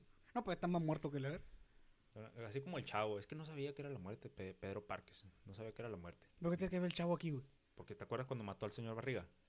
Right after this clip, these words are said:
Speaker 2: Que el
Speaker 1: Ah,
Speaker 2: señor Barriga no, que el señor Barriga no estaba muerto, no estaba muerto.
Speaker 1: Ah, ah, ah,
Speaker 2: ¿No te
Speaker 1: yo como
Speaker 2: acuerdas
Speaker 1: que,
Speaker 2: de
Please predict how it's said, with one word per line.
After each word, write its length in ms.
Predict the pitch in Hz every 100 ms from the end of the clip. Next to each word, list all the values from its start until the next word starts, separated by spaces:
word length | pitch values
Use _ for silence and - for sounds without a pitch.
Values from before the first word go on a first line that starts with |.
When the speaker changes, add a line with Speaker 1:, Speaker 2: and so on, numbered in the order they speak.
| - -
Speaker 2:
Que 60 | 185
el 40 |
Speaker 1:
Ah, 40 |
Speaker 2:
señor 180 | 120 95
Barriga 280 | 104 110 113
no, 160 | 113 -
que 160 | -
el 40 | 110
señor 260 | 117 110
Barriga 340 | 120 127 139 139
no 100 | 131
estaba 260 | - 123
muerto, 360 | 123 123 131 -
no 60 | 90
estaba 240 | - 101
muerto. 220 | 104 104
Speaker 1:
Ah, 40 | 165
ah, 520 | 196 214 190 190 185
ah, 0 |
Speaker 2:
¿No 20 | 185
te 60 |
Speaker 1:
yo 80 | 175
como 80 | 170 156
Speaker 2:
acuerdas 40 |
Speaker 1:
que, 60 |
Speaker 2:
de 40 | 156